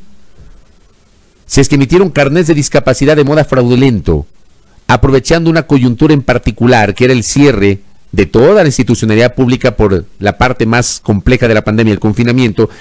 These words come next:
y resulta que entregaron tres mil y pico de carnés, pues.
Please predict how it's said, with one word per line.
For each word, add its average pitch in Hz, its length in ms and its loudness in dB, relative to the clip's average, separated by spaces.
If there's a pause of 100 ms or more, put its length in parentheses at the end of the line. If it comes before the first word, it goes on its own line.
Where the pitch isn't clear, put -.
y 110 60 -6
resulta 113 320 -2
que 120 60 -4
entregaron 117 380 -2
tres 107 200 -4
mil 120 120 -2
y 113 60 -2
pico 120 240 -2
de 110 80 0
carnés, 110 320 -4
pues. - 240 -14